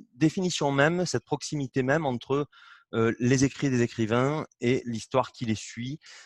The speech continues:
Une période où, justement, on est vraiment dans le Urinara, c'est-à-dire notre pays, le nous collectif, l'écriture, euh, pour tous, euh, au-, auprès de tous, qui dénonce, et cetera.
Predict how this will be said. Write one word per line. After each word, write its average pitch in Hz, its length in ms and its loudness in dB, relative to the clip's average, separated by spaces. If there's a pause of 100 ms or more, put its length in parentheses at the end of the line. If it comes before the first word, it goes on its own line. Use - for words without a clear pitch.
(160)
Une 135 200 -2
période 147 480 4
où, 123 80 -4
justement, 151 580 0
on 123 120 2
est 117 60 2
vraiment 127 360 0
dans 117 160 0
le 110 200 -2
Urinara, 120 640 2
c'est-à-dire 95 440 -2
notre 123 320 -4
pays, 113 480 -4 (240)
le 95 140 -8
nous 139 160 -4
collectif, 123 760 -4
l'écriture, 113 680 -4
euh, 101 100 2 (100)
pour 120 200 -12
tous, 123 400 -10
euh, 98 60 0
au-, 85 340 -4
auprès - 280 -4
de 120 100 -4
tous, - 300 -12
qui - 100 -14
dénonce, 113 500 -2
et 101 80 -6
cetera. 117 540 2